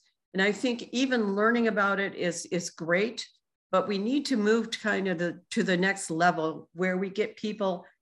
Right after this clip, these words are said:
actively involved in resistance. We can't just sit back and just say, you know, "Somebody else will take care of this," or "My neighbor will take care of this," or the,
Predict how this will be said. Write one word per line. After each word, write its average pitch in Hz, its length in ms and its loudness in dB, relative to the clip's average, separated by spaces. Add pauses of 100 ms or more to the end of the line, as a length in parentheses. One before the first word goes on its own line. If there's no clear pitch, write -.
(140)
actively 254 680 0
involved 196 840 0 (380)
in 214 220 4
resistance. 185 1160 -4 (1200)
We 180 100 2
can't 247 380 -2
just 277 240 2
sit 320 240 0
back 208 440 2 (640)
and 190 100 -6
just 196 240 -2
say, 196 600 0 (640)
you 202 80 0
know, 185 360 2
"Somebody 226 500 0
else 214 320 2
will 214 100 0
take 214 280 -2
care 208 280 0
of 196 100 -2
this," 196 360 -2
or 175 220 0
"My 170 200 2
neighbor 208 400 0
will 202 160 -6
take 202 340 -2
care 208 200 0
of 190 100 -4
this," 190 360 0
or 165 200 -4
the, 160 160 -4